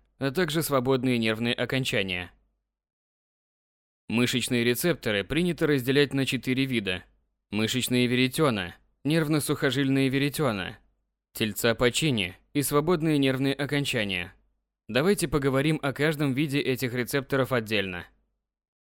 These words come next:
Мышечные веретёна. Мышечные веретёна составляют большую часть брюшка мышцы.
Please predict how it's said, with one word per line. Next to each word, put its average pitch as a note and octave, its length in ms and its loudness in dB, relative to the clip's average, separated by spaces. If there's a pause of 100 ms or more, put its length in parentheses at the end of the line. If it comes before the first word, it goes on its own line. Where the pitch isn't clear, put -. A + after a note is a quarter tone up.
(760)
Мышечные E3+ 600 2
веретёна. B2 640 -2 (1300)
Мышечные A#2+ 560 0
веретёна A#2+ 520 0
составляют D3 540 -2
большую B2 440 0
часть D#3 280 -2
брюшка D3 380 0
мышцы. C#3 500 -2